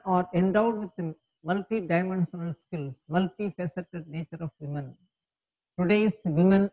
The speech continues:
are empowered. They are not powerless, they are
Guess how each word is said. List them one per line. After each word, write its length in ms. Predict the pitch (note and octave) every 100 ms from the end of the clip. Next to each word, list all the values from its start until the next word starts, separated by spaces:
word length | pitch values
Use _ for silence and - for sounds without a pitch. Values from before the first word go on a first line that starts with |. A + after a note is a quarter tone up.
| -
are 180 | E3 D#3+
empowered. 640 | D#3+ D#3+ - D#3+ D3+ C#3 A#2+ _ _ _ _
They 120 | C#3 D3+
are 80 | D#3
not 100 | F3+ D#3 -
powerless, 500 | D3 E3 D#3+ F3+ F#3+ _ _ _ _
they 80 | C3+
are 140 | C3+